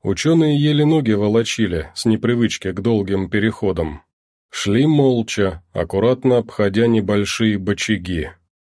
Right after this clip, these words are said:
Погода стремительно портилась. Небеса затянуло плотными тучами.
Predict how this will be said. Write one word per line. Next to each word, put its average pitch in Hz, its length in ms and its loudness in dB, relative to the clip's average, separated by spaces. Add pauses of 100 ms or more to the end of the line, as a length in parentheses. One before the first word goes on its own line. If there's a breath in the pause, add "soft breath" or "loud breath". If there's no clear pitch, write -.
(120)
Погода 151 380 2
стремительно 139 800 2
портилась. 104 840 -2 (360)
Небеса 92 500 0
затянуло 135 520 2
плотными 131 560 2
тучами. 95 720 -2